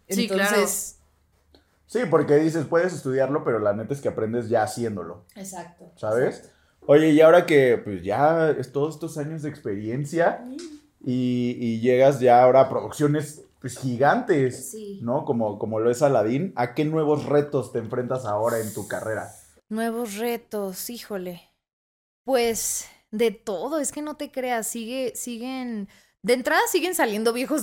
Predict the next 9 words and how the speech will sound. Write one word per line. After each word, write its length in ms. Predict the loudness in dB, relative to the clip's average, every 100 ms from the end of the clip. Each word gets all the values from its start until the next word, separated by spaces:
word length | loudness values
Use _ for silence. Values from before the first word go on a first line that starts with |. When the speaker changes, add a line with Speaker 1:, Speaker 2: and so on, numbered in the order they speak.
| 0
Speaker 2:
<laughs> 380 | 0 0 -2 -2 -4
demonios 120 | -4
de 80 | -2
repente. 720 | -2 0 0 -2 -4 -10 -12 _ _
No 220 | -6 -6
sé 160 | -4 -4
cómo, 160 | -2 -2
o 160 | -2
sea, 300 | -2 0 0